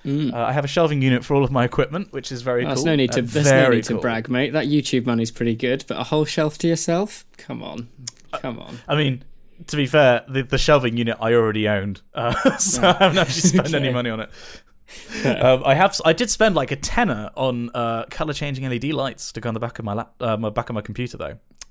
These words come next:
Speaker 2: Uh,
Speaker 1: Nice.
Speaker 2: I mean, I was given an Amazon gift card for, for Christmas, so that they also didn't cost me anything. Uh, but you know, it's, it's, it's, it's coming together. It's, it, uh, give me a couple more months of doing, uh, of doing this full time, and hopefully I'll actually have earned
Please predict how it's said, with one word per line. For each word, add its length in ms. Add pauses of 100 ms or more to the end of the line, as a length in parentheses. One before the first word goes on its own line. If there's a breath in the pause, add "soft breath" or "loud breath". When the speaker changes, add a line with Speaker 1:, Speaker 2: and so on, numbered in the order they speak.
(120)
Speaker 2:
Uh, 340
Speaker 1:
Nice. 240
Speaker 2:
I 60
mean, 100
I 100
was 220
given 200
an 80
Amazon 260
gift 220
card 260
for, 380
for 100
Christmas, 320
so 80
that 200
they 180
also 260
didn't 200
cost 220
me 80
anything. 280 (500 loud breath)
Uh, 300 (100)
but 240
you 100
know, 120
it's, 340 (380 soft breath)
it's, 320
it's, 480
it's 160
coming 240
together. 480
It's, 260
it, 300
uh, 60
give 180
me 80
a 80
couple 260
more 160
months 340
of 120
doing, 340
uh, 240
of 140
doing 180
this 140
full 160
time, 220
and 80
hopefully 260
I'll 100
actually 300
have 80
earned 300